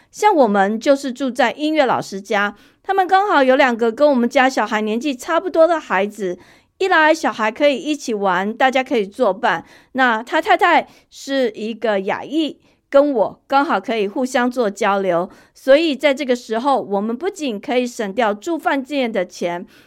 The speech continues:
又认识了新朋友，对大家来说都是皆大欢喜。我非常喜欢他这个特别贴心的安排。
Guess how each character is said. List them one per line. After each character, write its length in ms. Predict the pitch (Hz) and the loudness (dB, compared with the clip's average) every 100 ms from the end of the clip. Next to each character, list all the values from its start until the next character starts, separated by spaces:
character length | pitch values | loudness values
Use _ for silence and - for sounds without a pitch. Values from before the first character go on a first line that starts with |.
| _ | _
又 140 | 302 | 0
认 200 | 302 311 | 2 2
识 200 | 277 311 | 0 -4
了 120 | 277 226 | -2 -2
新 300 | - 359 381 | -4 -8 -4
朋 260 | 277 220 | -4 -2
友， 220 | 233 185 - - _ | 0 -2 -6 -20 _
对 120 | - | 0
大 220 | 247 233 | 2 -2
家 240 | 233 220 208 | 0 0 2
来 180 | 180 | 0
说 360 | 185 - 226 226 | -2 -2 0 0
都 200 | 226 277 | 4 2
是 180 | 285 269 | 2 -8
皆 260 | - 262 | -2 0
大 200 | 262 254 | 4 2
欢 260 | 240 262 254 | 4 2 2
喜。 320 | 269 180 143 _ _ _ | -2 -10 -12 _ _ _
我 100 | 214 | -4
非 140 | 214 320 | 2 4
常 160 | 294 | 4
喜 180 | 277 220 | 2 -2
欢 340 | 190 208 214 233 | -2 -2 -2 -4
他 180 | 277 | -6
这 140 | 240 254 | -4 -2
个 160 | 214 | -4
特 300 | 190 - 202 | -4 0 0
别 340 | 190 - 214 202 | 0 -2 -4 -4
贴 300 | 202 294 262 | -4 -2 -2
心 240 | 254 254 | 0 -4
的 100 | 233 | -2
安 240 | - 214 226 | -4 -4 -6
排。 380 | 233 160 165 | -6 -4 -4